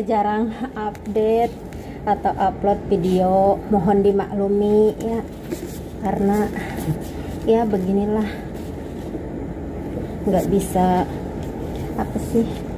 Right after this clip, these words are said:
nggak bisa ditinggalkan. Dikit-dikit manggil, dikit-dikit manggil, riweuh, nggak jongjon gitu teman-teman.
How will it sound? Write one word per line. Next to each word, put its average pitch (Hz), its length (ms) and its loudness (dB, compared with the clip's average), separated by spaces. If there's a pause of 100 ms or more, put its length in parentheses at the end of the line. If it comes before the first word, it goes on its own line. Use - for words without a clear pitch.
(1400)
nggak 190 160 0
bisa 190 320 0
ditinggalkan. 190 1120 2 (1500)
Dikit-dikit 247 640 0
manggil, 202 400 2
dikit-dikit 214 640 -2
manggil, 180 480 0 (560)
riweuh, 311 560 6 (720)
nggak 208 240 2
jongjon 226 640 4
gitu 196 160 -2
teman-teman. 190 640 -6